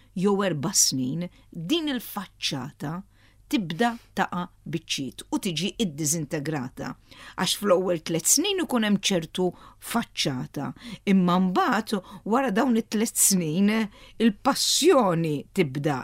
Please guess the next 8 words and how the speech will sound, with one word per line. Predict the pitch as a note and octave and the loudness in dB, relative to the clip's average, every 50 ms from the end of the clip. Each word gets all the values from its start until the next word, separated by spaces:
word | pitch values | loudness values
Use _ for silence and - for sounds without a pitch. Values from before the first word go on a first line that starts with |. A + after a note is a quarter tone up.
| - - | -8 -12
tisparixxi | - - D3 - - - - - D3 C#3 D#3 G#3 A3+ - - - - B3+ C#4+ E4+ F#4+ E4+ C4 A3 - - - - - _ - | -8 -6 -2 0 0 0 -2 -2 -6 -4 -4 -4 -4 -2 -4 -4 -4 -2 -2 0 0 2 2 0 0 -2 -10 -20 -16 _ 0
u | - D#4+ F4 F#4 F4 B3 C4 | 2 4 6 6 6 4 2
x'jiġri | A#3 - _ _ - - - F#4+ F4+ C#4 D#3 C#3 C3 C#3+ A#2+ C3+ B2+ A2 - - - - | 0 -2 _ _ -6 -4 0 2 4 4 4 2 -2 -4 -4 -4 -4 -6 -6 -10 -14 -6
minflok | - C4 G#4 F4+ - - A3+ A3+ A3 - - A3+ | -2 0 0 0 0 0 0 -2 -2 -2 -4 -4
ikun | - A3+ F#3+ F3+ | 0 0 2 2
hemm | F3 E3 E3 D#3 - - - - | 2 -2 -4 -6 -8 -14 -20 -18
mibeda, | - D#3 C#3+ D3 C3 B2 E3+ F3+ F3 E3 E3 D3+ E3 E3 E3 F3 - - - _ - - - | -12 -6 -4 -4 0 2 4 4 4 4 2 -2 -4 -6 -6 -8 -12 -18 -20 _ -20 -12 -8
konflitti, | D#3+ C#3+ C3 - - G3+ G#3 G3+ - - - F#3 F3 F3 | -6 -6 -6 -2 0 2 2 0 0 -6 -4 -2 -2 -2